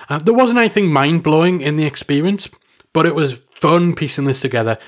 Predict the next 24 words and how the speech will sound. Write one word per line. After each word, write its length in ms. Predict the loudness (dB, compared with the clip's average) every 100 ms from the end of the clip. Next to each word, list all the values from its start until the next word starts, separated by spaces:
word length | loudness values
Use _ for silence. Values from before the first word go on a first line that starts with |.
| -16
from 160 | -6 -6
start 340 | -2 -2 -4
to 80 | -8
finish. 480 | -8 -6 -6 -8 -12 -16 -20 -12 -4
Um, 440 | -2 -2 -4 -12 _ -6
so 160 | -2
I'm 60 | 2
gonna 140 | 2
give 140 | 2 0
this 140 | -2
build 220 | 0 -2
experience 400 | -2 -2 -4 -4
a 20 |
four 420 | -8 -2 0 0 0
out 200 | -2 -4
of 80 |
five. 480 | -6 -2 -2 -6 -14 _
Satisfying, 720 | -6 -6 -4 -2 0 0 -2 -8 -20 -8 -4
enjoyable, 760 | -2 0 0 2 2 0 -2 _ _ _ _ _ _ -20 -14 -2
and 360 | 0 0 -4
that 240 | -2 -2 -2
is 100 | -6
surprising 600 | -4 -2 -2 -2 -2 -4 -12 -20 _
for 500 | -8 0 2 2 0